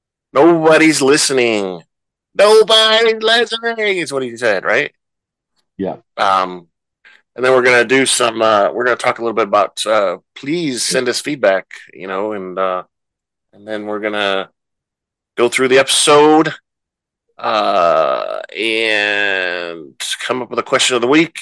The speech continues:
Speaker 1: and then, uh, you know, kind of give our opinions and stuff on it too. So, um, this is a kind of a lot going on in this episode. Of course, I'm used to doing, uh, the Tales of the Jedi ones, which were really short.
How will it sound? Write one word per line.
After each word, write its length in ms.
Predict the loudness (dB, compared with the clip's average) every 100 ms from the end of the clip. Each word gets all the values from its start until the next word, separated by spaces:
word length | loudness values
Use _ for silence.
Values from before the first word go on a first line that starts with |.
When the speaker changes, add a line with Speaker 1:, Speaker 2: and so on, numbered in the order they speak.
| -10
Speaker 1:
and 420 | -6 -2 -2 0
then, 400 | 0 2 0 0
uh, 280 | 0 2 0
you 160 | -2 -4
know, 140 | -6
kind 200 | -4 -4
of 100 | -4
give 160 | -4 0
our 100 | 0
opinions 420 | 0 -2 -4 -6
and 80 | -8
stuff 220 | -6 -4
on 120 | -6
it 120 | -8 -10
too. 240 | -12 -10
So, 340 | -10 -10 -10 _ _ _ _ _ _ _
um, 440 | -8 -4 -4 -6 -16 _ _
this 200 | -6 -6
is 120 | 0
a 200 | 2 2
kind 240 | 0 2
of 80 | 4
a 340 | 4 4 2 -2 -12 _ _ _ _ _ _ _
lot 200 | 0 2
going 240 | 4 2 2
on 100 | 0
in 60 | 0
this 160 | -2
episode. 400 | -4 0 -2 -2
Of 720 | -6 _ _ _ _ _ _
course, 180 | -6 -4
I'm 140 | -4
used 220 | -4 -6 -8
to 80 |
doing, 540 | -6 -2 -2 -4 -8 -4
uh, 340 | -2 -2 -6 -14 _ _ _ _ _ _ _
the 400 | -4 -2 -4 -8 -6
Tales 280 | 0 0 0
of 80 | -6
the 80 |
Jedi 440 | 0 2 4 2 0 -12 _ _ _ -8
ones, 280 | -6 -4
which 180 | -8 -8
were 100 | -6
really 200 | -2 -2
short. 480 | -2 -4 -4 -6